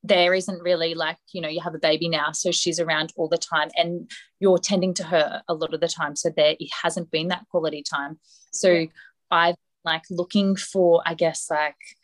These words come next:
Speaker 1: the, the love in other ways, like,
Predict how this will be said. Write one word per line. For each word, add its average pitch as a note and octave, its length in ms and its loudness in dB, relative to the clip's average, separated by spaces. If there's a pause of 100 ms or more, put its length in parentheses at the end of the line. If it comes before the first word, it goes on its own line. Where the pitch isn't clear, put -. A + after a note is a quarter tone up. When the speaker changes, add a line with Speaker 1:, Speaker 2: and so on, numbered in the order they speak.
(1600)
Speaker 1:
the, D#3 580 4 (760)
the G#3 160 4
love E3 260 0
in E3 160 -4
other D#3 180 -4
ways, A3+ 540 0
like, E3 380 -4